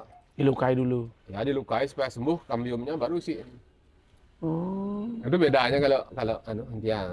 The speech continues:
Speaker 2: antiang. Orang kan tiga empat hari atau seminggu udah di anu, antiang dua minggu paling enggak.
Speaker 1: Biar kering ya?
Speaker 2: Biar kering, biar, biar nutup dulu kambiumnya, cep-, lebih cepat ya.
Speaker 1: Soalnya pakai jadi akar dia.
Speaker 2: Iya.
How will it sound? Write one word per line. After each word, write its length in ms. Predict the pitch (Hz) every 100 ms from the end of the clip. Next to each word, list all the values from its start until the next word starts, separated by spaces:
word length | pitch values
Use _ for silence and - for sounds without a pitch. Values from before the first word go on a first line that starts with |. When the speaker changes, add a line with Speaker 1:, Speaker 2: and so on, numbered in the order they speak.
| 95
Speaker 2:
antiang. 520 | 98 113 143 120 95 92 98 101 _ - - _ _ _ _ _ - _
Orang 340 | 107 120 143
kan 180 | 175 196 196 - - -
tiga 200 | 139 147
empat 160 | 151
hari 180 | 131 143 208
atau 120 | 185
seminggu 460 | 156 143 170 247 269
udah 300 | 123 143 160
di 160 | 131 120
anu, 260 | 131 165
antiang 260 | - 107 156
dua 100 | 139
minggu 220 | 127 120 160
paling 200 | 147 117
enggak. 180 | 135 - - - - - - _ - - _ -
Speaker 1:
Biar 160 | 131
kering 220 | - 139 139
ya? 120 | 110 - -
Speaker 2:
Biar 160 | 117 110
kering, 240 | 131 175
biar, 200 | 151 127
biar 240 | 117 131 127
nutup 240 | 127 131
dulu 160 | 151 156
kambiumnya, 480 | 127 131 117 151 190
cep-, 200 | - -
lebih 180 | 135 120
cepat 240 | - -
ya. 140 | 110 107 - - -
Speaker 1:
Soalnya 340 | - 143 156
pakai 220 | 156 143 135
jadi 160 | 135
akar 220 | 135 131 147
dia. 300 | 143 147 131 -
Speaker 2:
Iya. 200 | 104